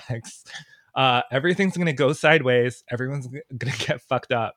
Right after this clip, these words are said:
This is what we gotta do. We gotta make a mutant utopia, and we're gonna make a s-, like, we're gonna, like, create a community on a sentient island, and it's gonna be great. And this is how we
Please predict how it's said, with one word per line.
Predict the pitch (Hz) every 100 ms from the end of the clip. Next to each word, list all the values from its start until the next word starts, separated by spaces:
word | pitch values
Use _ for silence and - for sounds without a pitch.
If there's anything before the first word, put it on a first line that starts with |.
| _ _
This | 139
is | 139
what | 143 139
we | 131
gotta | 123 117
do. | 117 127 110 98 -
We | 131 131
gotta | 131 170
make | 135 139 135
a |
mutant | 127 127 135 139
utopia, | 123 127 120 117 110 104 101 -
and | 110 113 110
we're | 117
gonna | 120 117
make | 120 -
a |
s-, | - 131 -
like, | 117 - - _ _ -
we're | 135
gonna, | 135 127 131 -
like, | 120 - _ _ _ -
create | - 156
a | 156
community | 175 160 139 131 131
on | 120 123
a |
sentient | - 139 147 147
island, | 143 143 123 120 117 127
and | 123 120
it's | -
gonna | 131
be | 120 117
great. | 123 95 - 117
And | 120
this | 120
is | 123
how | 135 131 123
we | 120 120